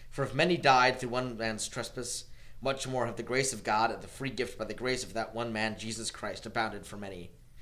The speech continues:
And the free gift is not like the result of that one man's sin. For the judgment following one trespass brought condemnation,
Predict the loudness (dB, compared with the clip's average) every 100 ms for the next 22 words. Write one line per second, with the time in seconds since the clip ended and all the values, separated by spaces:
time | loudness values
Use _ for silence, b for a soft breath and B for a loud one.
0 | B -2 -2 0 -2 -2 -4 -2 0 0
1 | 0 -4 -4 -4 -4 -4 -6 -4 -8 -6
2 | -8 -8 -8 -10 -14 -16 -16 B B B
3 | -8 0 0 0 -2 0 0 2 0 0
4 | -2 -4 -6 -6 -4 -6 -6 -4 -4 -4
5 | -4 -4 -2 -4 -4 -6 -8